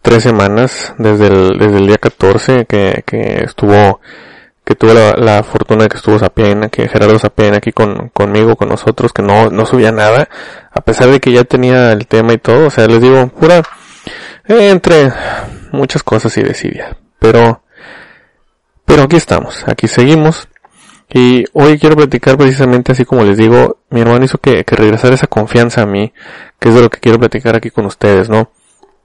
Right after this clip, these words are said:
Cómo, cómo es muy importante esa, esa palabra que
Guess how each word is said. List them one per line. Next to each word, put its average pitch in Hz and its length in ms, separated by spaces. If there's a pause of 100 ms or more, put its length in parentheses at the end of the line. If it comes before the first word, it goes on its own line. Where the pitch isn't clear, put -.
(540)
Cómo, 131 380
cómo 143 340
es 123 240
muy 139 160
importante 123 840 (1400)
esa, 127 340
esa 123 720 (240)
palabra 110 580
que 101 460